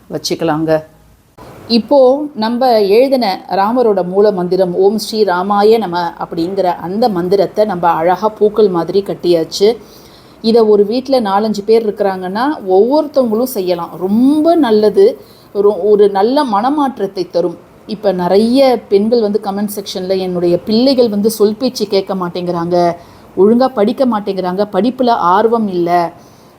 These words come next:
அஹ், ஒழுங்கா அந்த ஹோம்வொர்க்கை கூட ஒண்ணும் பண்ண மாட்டேங்கிறாங்க, ஸ்கூல்ல இருந்து எனக்கு கம்ப்ளைண்ட் வருது" அப்படின்ட்டுலாம் நிறைய பேர்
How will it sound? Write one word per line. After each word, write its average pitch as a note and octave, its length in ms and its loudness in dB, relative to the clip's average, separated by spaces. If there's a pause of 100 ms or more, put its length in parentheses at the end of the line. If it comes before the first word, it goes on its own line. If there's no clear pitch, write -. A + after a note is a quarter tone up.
அஹ், F3 520 0
ஒழுங்கா A#3+ 400 4
அந்த F#3+ 540 0 (640)
ஹோம்வொர்க்கை C4 420 2
கூட A3+ 180 2
ஒண்ணும் A3 300 -2
பண்ண G#3 220 -6
மாட்டேங்கிறாங்க, F#3 580 -6 (120)
ஸ்கூல்ல A3+ 160 -4
இருந்து G3+ 280 0
எனக்கு F3+ 320 -6
கம்ப்ளைண்ட் G3+ 340 -2
வருது" F3 400 0
அப்படின்ட்டுலாம் G3+ 420 -2
நிறைய G3+ 400 0
பேர் G3+ 160 -4